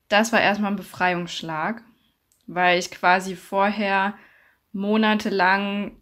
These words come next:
mit dem Gedanken rumgelaufen bin, ich bin die einzige Person auf der ganzen Welt, der es so geht. Ich bin der einzige Freak, bei dem irgendwas nicht stimmt. Und dann ist es natürlich total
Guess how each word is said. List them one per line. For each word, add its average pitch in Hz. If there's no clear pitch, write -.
mit 185
dem 196
Gedanken 196
rumgelaufen 196
bin, 190
ich -
bin 190
die 185
einzige 202
Person 190
auf 175
der 180
ganzen 175
Welt, 160
der 170
es 160
so 165
geht. 156
Ich -
bin 190
der 175
einzige 190
Freak, 208
bei 180
dem 175
irgendwas 170
nicht 180
stimmt. 165
Und 180
dann 196
ist 220
es -
natürlich 196
total 190